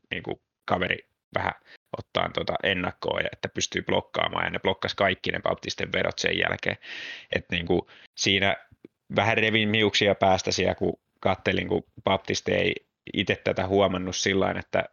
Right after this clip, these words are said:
että siinä olisi ollut monta kertaa ihan vapaana päkkilä neliön keskellä sen takia, koska siitä oli se Tepsin pelaaja lähtenyt blokkaa jo vetoa hyvissä ajoin, niin pikkasen tohon, kun sais vielä niinku semmoista pelisilmää ja semmoista niinku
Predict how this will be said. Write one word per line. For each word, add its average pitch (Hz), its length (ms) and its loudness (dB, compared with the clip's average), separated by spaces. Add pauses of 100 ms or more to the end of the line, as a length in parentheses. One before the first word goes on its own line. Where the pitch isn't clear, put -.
(140)
että - 160 -6
siinä 92 220 -2
olisi 92 180 -2
ollut 92 180 2
monta 98 260 2
kertaa 95 420 2
ihan 104 300 0
vapaana 95 440 2
päkkilä 95 480 -2
neliön 92 380 0
keskellä 95 420 -2
sen 92 180 -2
takia, 90 300 -4
koska 90 240 -6
siitä 92 240 -4
oli 92 80 -4
se 95 100 -4
Tepsin 92 380 -4
pelaaja 87 340 -4
lähtenyt - 420 -6 (260)
blokkaa 92 440 0
jo 92 140 -2
vetoa 92 360 -4
hyvissä 90 480 -4
ajoin, 87 320 -4
niin - 140 -14 (800)
pikkasen 104 460 0
tohon, 101 240 2
kun 95 100 2
sais 98 320 0
vielä 95 160 2
niinku 95 380 -2 (280)
semmoista 92 340 -2
pelisilmää 90 720 -2
ja 87 80 -4
semmoista 90 400 -8
niinku - 380 -10